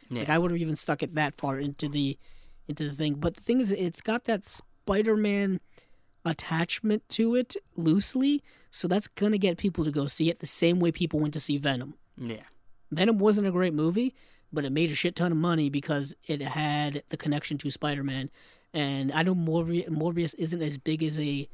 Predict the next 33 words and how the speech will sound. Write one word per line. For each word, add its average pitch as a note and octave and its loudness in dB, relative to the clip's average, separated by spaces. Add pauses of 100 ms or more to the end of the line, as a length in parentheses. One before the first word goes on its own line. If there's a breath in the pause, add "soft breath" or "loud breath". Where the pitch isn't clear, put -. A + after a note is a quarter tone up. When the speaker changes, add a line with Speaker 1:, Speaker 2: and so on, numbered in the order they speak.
(280 soft breath)
Speaker 2:
of D3 -6
a C#3 -4
character E3 -4
as G#3 2
Venom G#3+ 0
is A#3 0
in D#3 -2
terms D#3+ -2
of C#3+ -8
popularity D3 -2
and C#3 -4
just C#3+ -6 (380)
people D3 2
knowing C#3 0
who D3 -2
he C#3 0
is, D#3+ -2
even C#3+ 2
if C#3+ -2
they're C#3+ -6
not C#3 -2
fans E3+ -4
of F3 -8
Spider-Man. G#3+ -4 (440 loud breath)
But D3+ 2
I D3+ -2 (200)
think G#3 -2
this F#3 -4
could F3 -4
get D#3+ 0
people D3+ -2
into C#3+ -4
theaters. C#3 -4